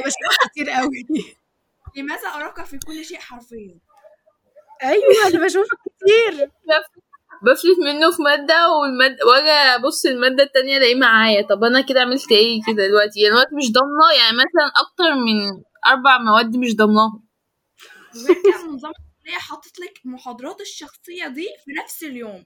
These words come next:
Speaker 2: اللي هو أنت طول اليوم عليك الشخصية دي. أربع محاضرات لنفس الشخصية.
Speaker 1: <laughs>
Speaker 2: هتروح معايا حضرتك البيت بقى، والله
Speaker 3: بجد،
Speaker 2: ما
Speaker 3: بجد حاجة.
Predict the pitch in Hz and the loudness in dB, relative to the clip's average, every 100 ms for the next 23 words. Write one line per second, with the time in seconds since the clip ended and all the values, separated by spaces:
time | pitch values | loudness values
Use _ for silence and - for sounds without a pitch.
0 | 233 240 262 302 349 370 453 311 339 359 | -20 -18 -16 -16 -16 -16 -16 -18 -16 -14
1 | 330 320 494 349 277 320 - 269 262 285 | -14 -14 -16 -16 -16 -18 -20 -20 -20 -20
2 | 269 214 175 _ _ _ _ _ _ _ | -18 -20 -20 _ _ _ _ _ _ _
3 | - 339 370 339 311 311 285 311 415 330 | -12 -12 -6 -6 -6 -10 -12 -12 -12 -14
4 | 339 - 349 - 247 - - 196 175 170 | -14 -16 -20 -20 -20 -20 -20 -20 -20 -14
5 | 226 262 - 571 554 339 339 381 285 285 | -14 -10 -12 -10 -14 -12 -12 -12 -16 -18
6 | 320 320 247 233 214 185 247 240 226 190 | -20 -20 -20 -10 -4 2 4 4 2 -2
7 | 214 196 220 233 254 233 | -4 0 0 0 -2 0